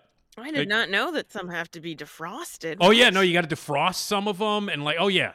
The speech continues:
Speaker 2: I'm a single guy. I know this. I know this stuff. This is, uh
Speaker 1: That just, def-,
Speaker 2: Yeah.
Speaker 1: to me, defeats the purpose of
Speaker 2: I
Speaker 1: these things.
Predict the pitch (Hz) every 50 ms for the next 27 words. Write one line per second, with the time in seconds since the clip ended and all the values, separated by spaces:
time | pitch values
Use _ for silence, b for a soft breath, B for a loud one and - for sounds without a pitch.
0 | _ _ 151 160 202 247 - - 240 226 185 175 151 147 156 143 123 113 113 123
1 | 120 123 127 123 98 101 78 78 - - - - - 139 127 127 123 123 117 104
2 | 95 - - - - 87 76 - _ - 113 104 120 110 101 104 110 104 101 98
3 | 294 320 - - 311 277 233 - - - - - b b b b b b b b
4 | b b b _ - 214 202 - 123 107 - - 262 262 254 269 294 302 320 320
5 | 302 233 285 269 - 269 254 220 - - 226 208 - 247 240 254 226 208 202 -
6 | - 165 160 156 165 165 165 - - 185 160